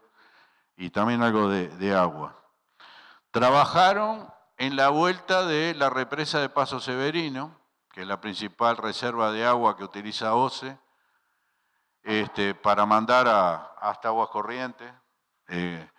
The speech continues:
y con estas cuenquitas, uno, dos, tres, eh, cuatro, cinco, seis, siete, ocho, nueve y una de campo natural que hice control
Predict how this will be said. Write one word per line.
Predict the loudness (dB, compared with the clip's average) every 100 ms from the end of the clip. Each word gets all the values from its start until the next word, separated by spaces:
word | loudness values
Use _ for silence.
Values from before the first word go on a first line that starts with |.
| -20 -20 -20 -20 _ _
y | -2 0
con | 0 0 2
estas | 2 0
cuenquitas, | 2 0 2 0 0 0 0
uno, | 0 2 2 2 2 2 0 -6 -8
dos, | 0 2 2 0 -4 -14 -18 _ _ _ _ _ _ _ _ _
tres, | -4 0 0 0 -4 -10 -16 -20 _ _ _ _ _ _ _ _ _
eh, | -6 -4 -2 -2 -2 -4 -6
cuatro, | 2 4 4 2 -2 0 -2 -8 -20 _
cinco, | -10 -2 0 0 -2 -2 -2 -6 -18
seis, | -10 -2 0 0 -2 -10 -20 _ _ _ _
siete, | -8 -2 0 -2 -6 -8 -8 _
ocho, | 0 2 2 -2 -6 -4 -6 -14
nueve | -8 0 2 2 0 -2 -6 -10
y | -6 -4
una | -2 -2
de | -2 0
campo | 0 0 0
natural | 0 -2 -4 -2 -2 -2
que | -8
hice | -4 -4
control | -2 -2 0 0 0